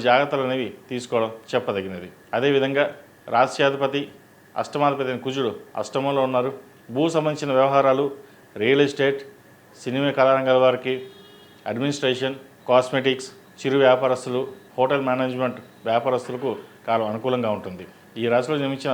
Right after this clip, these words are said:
స్త్రీలకు వృత్తి ఉద్యోగాల పరంగా, వ్యాపార పరంగా అనుకూలంగా ఉంటుంది. కష్టే ఫలి అన్నారు పెద్దలు. కష్టానికి తగిన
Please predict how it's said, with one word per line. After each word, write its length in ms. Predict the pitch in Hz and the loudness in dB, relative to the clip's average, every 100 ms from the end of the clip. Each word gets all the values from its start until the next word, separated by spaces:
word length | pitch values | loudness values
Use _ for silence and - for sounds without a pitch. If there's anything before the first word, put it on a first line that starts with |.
| 123 | -4
స్త్రీలకు 400 | 135 135 127 107 101 - - - - | -2 -2 -2 -6 -10 -18 -20 -20 -14
వృత్తి 200 | 123 - 139 | -8 -4 -2
ఉద్యోగాల 260 | 131 135 131 | 2 2 4
పరంగా, 300 | 123 127 131 123 - - | 0 2 0 0 -14 -2
వ్యాపార 260 | 120 131 139 131 | 2 4 2 2
పరంగా 260 | 131 127 123 - - | 0 0 -2 -4 -10
అనుకూలంగా 420 | 120 123 139 135 123 | -6 -2 -2 0 -2
ఉంటుంది. 280 | 123 123 127 127 - - | -2 -4 -6 -8 -18 -4
కష్టే 280 | 131 131 170 165 | -4 0 -2 0
ఫలి 160 | 143 139 | 0 0
అన్నారు 200 | 135 131 127 | 0 -2 -2
పెద్దలు. 260 | 117 120 139 - - - - | 0 0 -2 -6 -18 -20 -6
కష్టానికి 340 | 127 131 170 156 | -4 0 0 0
తగిన 140 | 143 | -2